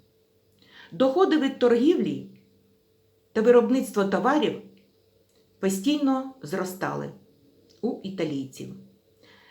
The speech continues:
У тринадцятому столітті почали карбувати власні гроші, північно-італійські золоті дукати. Морська торгівля і передові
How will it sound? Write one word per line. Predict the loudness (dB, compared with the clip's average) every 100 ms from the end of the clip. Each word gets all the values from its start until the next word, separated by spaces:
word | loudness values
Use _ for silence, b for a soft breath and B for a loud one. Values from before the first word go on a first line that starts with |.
| b b b -2
У | 2
тринадцятому | 4 4 0 0 0 2 2
столітті | 0 -2 -2 -4 -12 -16 -18 _ _
почали | -2 0 2 2 2
карбувати | 2 0 0 0 0 0
власні | 0 0 0 0 0 -2
гроші, | -2 -2 0 -2 -6 -10 -12 b b b _
північно-італійські | -2 2 2 2 -2 -4 -4 -6 -4 -2 0 -2 -4 -8 -8 -8
золоті | -4 -2 -2 -6 -8 -10 -8
дукати. | -6 -4 -4 -4 -8 -16 -18 _ _ B B B
Морська | 0 2 2 2
торгівля | 2 4 6 6 4 -2 -8 -8
і | 0
передові | 2 4 4 4 2 -2